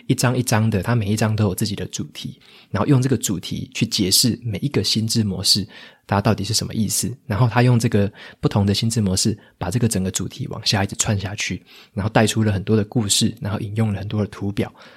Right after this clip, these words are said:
重点是我觉得里面还有很多的插图啦，所以这些插图的部分也有助于帮助我理解跟吸收。所以我那时候在读的时候，一个晚上我大概就读完了一半，大概两百页的这个篇幅。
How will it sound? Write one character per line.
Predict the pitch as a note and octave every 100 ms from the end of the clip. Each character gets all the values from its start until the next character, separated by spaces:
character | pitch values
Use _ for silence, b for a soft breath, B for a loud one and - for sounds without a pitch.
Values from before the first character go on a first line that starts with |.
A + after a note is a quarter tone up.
| B
重 | F#3
点 | D3 G2
是 | C#3
我 | F#2+
觉 | F#2+
得 | G2
里 | F2+ F#2+
面 | A#2+ A#2
还 | F#2+
有 | A2+
很 | G2
多 | G2
的 | G2+
插 | - G#2+ G2+
图 | - -
啦， | - - B B B B
所 | -
以 | A2+
这 | A#2+
些 | C#3
插 | C3+ - E3
图 | A2+
的 | G2+
部 | - A2+
分 | B2 A2 G#2 B B B
也 | G#2+
有 | A2
助 | F#2+ A2+
于 | G2
帮 | G2 G#2
助 | A2
我 | F#2
理 | F#2+ G2
解 | - F2
跟 | - G2+
吸 | A2+ -
收。 | G2+ B2+ A#2+ - B B B B
所 | D#3+
以 | E3
我 | C#3+ G3+ - _
那 | - D#3+
时 | A#2+
候 | C3+
在 | C3 B2+
读 | A#2+ - G2+
的 | G#2
时 | -
候， | A2 B2 A2+ B
一 | -
个 | C#3+
晚 | A#2 F#2+
上 | - B2+ G2+
我 |
大 | G2 A2+
概 | A2+
就 | A#2
读 | G2+
完 | G#2 G2
了 |
一 | G2+ -
半， | G2+ G2+ -
大 | A2+
概 |
两 | G#2+ G2+
百 | G2+
页 | G2+ G2
的 | F#2
这 | -
个 | G2+
篇 | - G2 G#2
幅。 | -